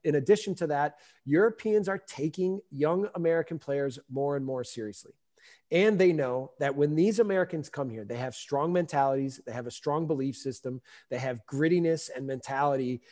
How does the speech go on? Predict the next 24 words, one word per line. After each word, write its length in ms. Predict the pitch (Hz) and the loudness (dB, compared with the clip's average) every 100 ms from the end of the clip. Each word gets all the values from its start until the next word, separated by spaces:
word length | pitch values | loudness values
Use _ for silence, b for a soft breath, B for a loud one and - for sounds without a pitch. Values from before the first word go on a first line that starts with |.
| b _ | b _
And 180 | 143 147 | -6 -2
even 260 | 196 208 214 | 2 4 4
though 140 | 196 | 4
they 140 | 175 170 | 2 2
may 160 | 170 | 2
not 160 | 165 151 | 0 0
be 100 | 151 | -2
perfectly 800 | 143 - 175 175 170 156 151 151 _ | -6 -4 -2 -2 -4 -2 -2 -6 _
perfect 360 | - 170 165 - | -2 -2 -2 -6
tactically 540 | - 156 - - 165 | -4 -4 -6 -4 -2
or 60 | 147 | -2
technically, 580 | - 160 180 180 196 196 b b - | -2 -6 -4 0 2 0 b b -8
that 160 | 127 | -2
they 120 | - 156 | 2 4
will 140 | 160 | 4
get 220 | 147 123 | 4 0
better 240 | 143 156 175 | 0 2 0
and 180 | 127 | 0
they 120 | 120 135 | -2 0
will 100 | 135 | 0
do 180 | 139 | 0
whatever 320 | 135 131 127 135 | 0 0 0 -4
it 100 | 127 | -4
takes, 420 | 110 - - | -10 -10 -14